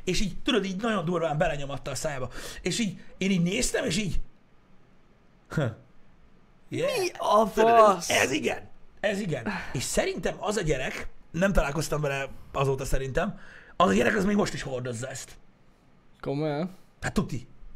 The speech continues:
Speaker 1: Mármint nem a taknyot, hanem tudod, az érzést.
Speaker 2: Ja, hogy az érzi-, ja, hát az biztos benne van, persze.
Speaker 1: Milyen durva, hogy akkor kapta.
Speaker 2: Fú, bazd
Speaker 1: Érted?
Speaker 2: meg. De ez undorító.
Speaker 1: Igen,
Speaker 2: Nagyon.
Speaker 1: mert az a durva, hogy csak
Speaker 2: De
Speaker 1: össze-
Speaker 2: milyen pont ott-
Speaker 1: De az a durva,
Speaker 2: Igen.
Speaker 1: az a, de megmondom, hogy miért. Hogy miért pont a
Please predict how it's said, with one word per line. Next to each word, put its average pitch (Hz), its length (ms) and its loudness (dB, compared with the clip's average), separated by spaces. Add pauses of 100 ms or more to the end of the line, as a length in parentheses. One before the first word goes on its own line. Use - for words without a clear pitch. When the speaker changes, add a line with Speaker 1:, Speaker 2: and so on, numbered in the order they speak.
(180)
Speaker 1:
Mármint 220 280 0
nem - 60 0
a 175 40 0
taknyot, 202 240 -4
hanem 185 180 -2
tudod, 180 160 -4
az 151 80 -2
érzést. 135 400 -6
Speaker 2:
Ja, 170 60 2
hogy 180 160 4
az 180 120 2
érzi-, 160 440 2
ja, 196 180 8
hát 180 200 2
az 165 80 -2
biztos 147 280 -4
benne 120 300 -4
van, 120 220 -4
persze. - 480 -6 (240)
Speaker 1:
Milyen 196 280 2
durva, 131 240 -2
hogy 147 160 0
akkor 190 260 0
kapta. - 480 -2 (360)
Speaker 2:
Fú, 98 300 -4
bazd 101 100 -2
Speaker 1:
Érted? 165 280 4
Speaker 2:
meg. - 180 -8 (680)
De 190 80 0
ez 185 80 2
undorító. 151 640 2 (120)
Speaker 1:
Igen, 381 120 0
Speaker 2:
Nagyon. 494 140 4
Speaker 1:
mert - 220 0
az - 60 0
a 370 60 -4
durva, 214 220 0
hogy 190 180 0
csak - 140 -4
Speaker 2:
De 240 60 2
Speaker 1:
össze- 254 120 4
Speaker 2:
milyen 320 160 10
pont 262 240 2
ott- 220 320 -4
Speaker 1:
De - 80 2
az 370 120 -2
a - 40 -2
durva, 226 280 0
Speaker 2:
Igen. 220 140 -4
Speaker 1:
az 277 160 -4 (180)
a, - 40 -2
de 277 120 0
megmondom, 220 440 -2
hogy 139 100 -6
miért. 117 300 -8 (320)
Hogy 151 80 -4
miért 175 160 -2
pont 190 100 -2
a 147 40 -6